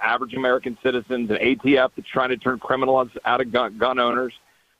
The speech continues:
Uh, we've got a Department of Defense that's woke. It's more concerned about social engineering than the first mission to defend the country. So we're trying to force change through the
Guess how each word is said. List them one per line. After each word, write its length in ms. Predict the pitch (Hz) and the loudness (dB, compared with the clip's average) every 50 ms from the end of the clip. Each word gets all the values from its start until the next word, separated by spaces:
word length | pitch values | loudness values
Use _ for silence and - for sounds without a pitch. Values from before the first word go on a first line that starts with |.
| _ _ _ _ _ _ - | _ _ _ _ _ _ 0
Uh, 260 | 123 127 123 113 104 120 | 2 2 4 2 2 0
we've 160 | 135 127 110 | -2 0 2
got 180 | 143 135 131 | 2 2 2
a 60 | 127 120 | 2 0
Department 400 | 110 - 127 135 139 135 147 143 | -2 -2 -2 0 0 0 0 0
of 80 | 135 | -2
Defense 340 | 123 110 - 139 139 139 120 - | -2 -2 -2 -2 -2 -2 -2 -4
that's 180 | - 113 95 - | -4 -4 -2 0
woke. 360 | 95 113 131 139 - 214 - - - _ _ _ _ _ - - | 2 2 4 4 4 2 0 -4 -18 _ _ _ _ _ -20 -20
It's 120 | - - - | -10 -2 0
more 160 | 123 135 120 | 2 2 2
concerned 480 | 107 131 113 - - 139 135 135 135 | 0 -4 -6 -2 0 2 2 2 2
about 300 | 131 117 131 131 123 113 101 - | 2 2 2 2 2 0 -2 0
social 320 | - 139 131 - 135 139 135 | 0 0 2 2 2 2 2
engineering 560 | 131 120 117 127 131 131 131 131 135 135 127 | 2 0 -2 0 0 2 2 2 0 0 -2
than 260 | 123 117 107 107 - _ _ _ _ _ _ | -2 -2 -2 -4 -8 _ _ _ _ _ _
the 120 | - 101 - | -8 -6 -2
first 300 | - 139 139 127 - - | 2 2 2 2 2 2
mission 320 | 127 127 127 123 - 127 | 2 2 2 0 0 2
to 80 | 117 113 | 2 2
defend 320 | 104 95 - 127 127 120 | 2 0 -2 0 0 -2
the 40 | 113 | -2
country. 440 | - 123 123 113 - 127 120 120 117 _ _ _ _ _ _ _ _ _ - | -2 -2 -2 -2 -2 -4 -4 -4 -6 _ _ _ _ _ _ _ _ _ 2
So 100 | 151 135 | 4 4
we're 280 | 120 117 160 196 208 | 6 6 4 4 4
trying 320 | 208 - - 185 180 170 151 | 2 0 0 0 0 2 0
to 80 | 139 113 | -2 -2
force 360 | - - 151 151 151 143 120 - - - - - | 0 2 4 4 4 4 2 -4 -16 -18 -14 -4
change 520 | - 151 151 147 131 117 107 101 107 110 - - - - - - _ _ - | -2 0 0 0 0 -2 -4 -4 -4 -6 -8 -10 -16 -20 -20 -20 _ _ 0
through 260 | 139 147 147 143 143 | 2 4 4 4 4
the 140 | 117 123 | 2 0